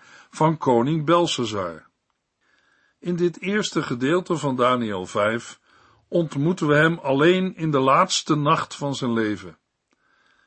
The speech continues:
Het is met die Belshazzar een wonderlijk geval.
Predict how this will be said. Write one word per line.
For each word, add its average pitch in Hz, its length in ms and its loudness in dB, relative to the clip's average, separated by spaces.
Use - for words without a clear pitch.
Het 143 200 -12
is 156 160 -2
met 147 180 -4
die 139 100 -6
Belshazzar 135 800 0
een 113 160 -4
wonderlijk 143 440 -4
geval. 110 600 -6